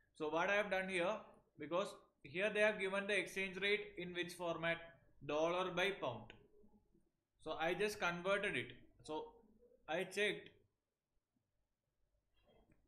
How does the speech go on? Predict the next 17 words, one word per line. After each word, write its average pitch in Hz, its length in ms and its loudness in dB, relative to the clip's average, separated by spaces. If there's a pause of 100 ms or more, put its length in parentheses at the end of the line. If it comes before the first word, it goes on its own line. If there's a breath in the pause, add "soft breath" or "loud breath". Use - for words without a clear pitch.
(460)
So 151 320 -4
for 160 180 -4
here 185 220 0
they 214 100 2
have 220 200 4
told 214 280 2
that 226 200 2
for 202 180 0
one 190 360 0
pound 202 320 2 (880)
you 160 80 -4
have 180 200 2
to 190 80 0
give 196 260 0
this 175 180 -4
much 175 280 -4
dollars. 120 320 -2